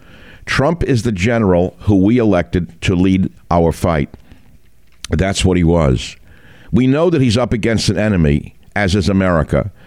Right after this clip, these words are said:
that will and has stopped at nothing to defeat him and us.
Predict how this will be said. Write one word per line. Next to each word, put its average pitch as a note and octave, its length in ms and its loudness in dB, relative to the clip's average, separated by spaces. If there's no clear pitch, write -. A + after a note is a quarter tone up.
that G2+ 220 -2
will A2+ 440 2
and G2+ 160 -2
has G2 380 0
stopped - 400 -2
at - 80 -4
nothing F2+ 420 -2
to F#2 120 -4
defeat F2 420 -2
him F#2 240 0
and E2 180 0
us. - 440 -2